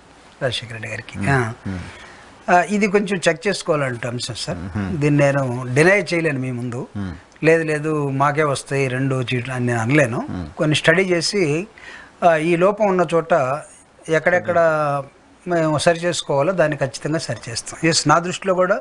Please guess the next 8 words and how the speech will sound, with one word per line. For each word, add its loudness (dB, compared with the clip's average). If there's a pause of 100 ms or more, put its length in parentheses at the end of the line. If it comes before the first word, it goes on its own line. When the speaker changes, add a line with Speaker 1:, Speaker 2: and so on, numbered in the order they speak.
(160)
Speaker 2:
మ్మ్. -8 (160)
Speaker 1:
కొన్ని 0
చోట్ల, 2 (540)
ఆ, 0
ఎంపీకి 2
మేము 0
ఓటేస్తాం. -2 (220)
Speaker 2:
మ్మ్. -6